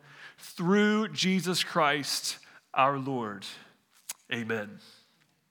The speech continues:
Well, so far in chapter two, we have looked at two tests of assurance. The first being a moral test,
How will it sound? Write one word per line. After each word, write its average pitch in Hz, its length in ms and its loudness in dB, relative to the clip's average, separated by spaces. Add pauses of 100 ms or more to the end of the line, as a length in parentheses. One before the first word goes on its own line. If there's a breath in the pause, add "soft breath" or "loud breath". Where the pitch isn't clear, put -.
(1300 loud breath)
Well, 170 80 -2
so 226 220 6
far 226 320 4
in 175 100 -2
chapter 208 500 4
two, 180 420 2
we 180 220 2
have 175 180 4
looked 202 460 2
at 165 180 8 (140)
two 254 320 2
tests - 920 2 (120)
of 175 100 4
assurance. - 880 0 (320 soft breath)
The 165 80 0
first 214 720 2
being 190 300 2
a 175 100 4
moral 190 480 4
test, - 760 0